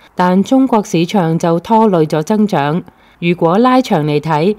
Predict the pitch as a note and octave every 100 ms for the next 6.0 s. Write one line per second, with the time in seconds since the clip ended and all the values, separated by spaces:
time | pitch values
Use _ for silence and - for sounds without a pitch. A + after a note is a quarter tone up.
0 | - - D#3+ E3 F3+ E3+ F3 B3+ B3+ E3
1 | F3 F#3+ D3+ C#3+ F3 E3 D#3 D3 D3+ D#3
2 | D#3 E3 D#3 C#3+ C#3 - _ - C#4+ D4
3 | B3+ A3+ G#3+ F3+ D#3 D#3 A#3+ A#3+ A3+ F3+
4 | E3+ D3 D#3 F#3+ - E3 D#3 D3+ D#3 D3+
5 | D3 F3+ F3+ F3 D#3 G#3 G#3+ D#3+ C#3+